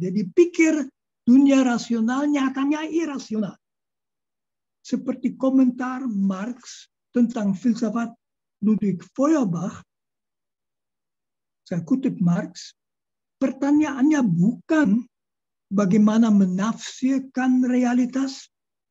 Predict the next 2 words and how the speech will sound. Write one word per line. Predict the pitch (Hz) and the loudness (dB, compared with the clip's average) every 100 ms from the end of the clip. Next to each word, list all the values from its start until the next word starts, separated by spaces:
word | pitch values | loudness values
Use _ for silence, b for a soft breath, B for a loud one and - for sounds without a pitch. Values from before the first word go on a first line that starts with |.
| _ _ _ _ _ _ _ _ _ | _ _ _ _ _ _ _ _ _
pertanyaannya | 202 175 175 196 196 185 - 277 302 277 240 | -10 -10 -4 2 2 2 -2 -2 0 -4 -6
adalah | 220 233 254 247 | -4 -4 -4 -8